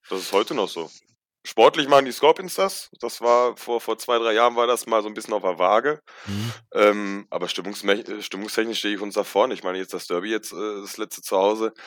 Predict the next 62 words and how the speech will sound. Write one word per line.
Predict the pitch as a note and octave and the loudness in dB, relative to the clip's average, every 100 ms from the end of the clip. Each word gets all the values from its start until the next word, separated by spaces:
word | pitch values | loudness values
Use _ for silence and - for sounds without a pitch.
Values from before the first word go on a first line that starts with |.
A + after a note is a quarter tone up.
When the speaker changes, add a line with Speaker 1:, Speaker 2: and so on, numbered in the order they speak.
| - - _ | -20 -20 _
Speaker 1:
äh, | G2+ | -4
da | F#2 | -2
hat | F#2+ | -2
man's | G#2 | -4
doch | - F2 | -4 -4
wieder | F#2+ | -4
gesehen. | F2+ E2+ G#2+ F#2 - | -4 -4 -6 -6 -10
Also | F#2 F#2 | -12 -10
inzwischen | F#2 - G#2+ | -10 -8 -8
ist | G#2+ - | -8 -4
die | |
ganze | G2 A2 | -4 -4
Südkurve | G#2 A2 - A#2+ A2 | -10 -18 -6 -4 -2
irgendwie | G#2 F2+ | -6 -6
schwarz | - F2 G2 - | -6 -2 -2 -2
von | C#3+ C3+ | -6 -4
denen | D3 F3 _ _ | -6 -6 _ _
gefühlt. | B2 - D3 F3+ | -18 -8 -4 -4
Speaker 2:
Ja. | - - - - | -8 -20 -20 -10
Speaker 1:
Ich | A2 B2 | 2 4
hab | D3+ | 6
noch | |
ein | C3+ | 6
paar | B2 A#2+ | 6 8
farbige | B2 A#2+ A#2 | 6 6 2
Trikots | - C3 A#2+ | -6 -6 -4
dazwischen | G#2+ C#3+ D3+ | -4 -4 -6
gesehen | D3 G#2+ G2 | -4 -2 -2
und | G2 | -4
ich | F2+ | 0
weiß, | G#2+ A#2+ | 0 0
dass | C3+ | 0
da | A#2+ | -2
auch | A2 | -2
der | G#2+ | -2
ein | A2 G#2+ | -2 -2
oder | G#2 | -4
andere | A#2 A2 A2 G2+ - - _ | -2 0 0 -2 -10 -20 _
normale | G#2 G2+ A#2 B2+ A2+ | -2 4 6 6 6
Eishockey-Fan | A#2+ C#3+ C3 - A2+ A2+ A2+ A2+ | 4 4 0 -8 -4 2 4 2
und, | G2 F#2+ | -4 -10
und | E2+ G2+ F2+ | -12 -12 -16
mit | F2+ | -14
dem | G#2+ G#2 | -8 -4
man | |
auch | G2+ | -4
ein | F#2+ | -4
Bierchen | G#2+ - | -12 -10
trinken | A#2+ G#2+ | -8 -8
kann. | F#2 F2+ - - - - | -4 -6 -6 -20 -20 -12
Aber | - G2+ | -4 -2
dieser | F#2+ F#2 | 0 0
schwarze | F2+ G2 F#2 F2 | -2 -2 -4 -4
Block | E2 G#2 | -4 -4
ist | G2+ | -4
ja | F#2+ | -6
wohl | F2 F2+ | -6 -6
pervers | - F2 F2+ | -4 -2 -2
groß | - G#2+ - | -4 -10 -10
geworden | E2 E2 | -12 -12
bei | D2+ D#2 | -12 -14
denen. | D#2+ D#2 | -14 -16